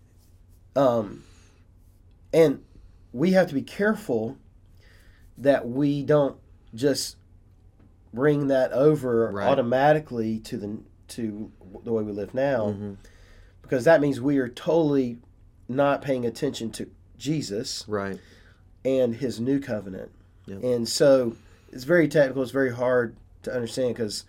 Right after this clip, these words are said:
Speaker 1: some, some stuff you do take over, some you don't.
Speaker 2: Yeah.
Speaker 1: Like, how do you figure all that out? But
Speaker 2: Right.
Speaker 1: part of that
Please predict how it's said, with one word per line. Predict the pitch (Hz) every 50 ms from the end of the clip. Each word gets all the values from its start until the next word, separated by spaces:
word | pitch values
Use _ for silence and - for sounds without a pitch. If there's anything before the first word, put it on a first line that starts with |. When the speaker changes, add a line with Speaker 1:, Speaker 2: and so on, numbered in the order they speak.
| - - - - - - - - - _ _ - -
Speaker 1:
some, | _ - - 139 127 131 - -
some | - - - 135 135 131
stuff | - - 135 123 110
you | 127 127
do | 147 156 151
take | 147 - 131 127 - 135
over, | 127 131 131 131
some | - 139 127 131
you | 123 123
don't. | 120 131 110 98
Speaker 2:
Yeah. | 98
Speaker 1:
Like, | 107 110 113
how | 117 127 139
do | 139
you | 139 139
figure | 139 139 131 123 123
all | 120 113 113
that | 110 110 113 117
out? | 110 107 - - -
But | - 113
Speaker 2:
Right. | 98
Speaker 1:
part | 98 208 247
of | 269 196
that | 143 131 123 127 -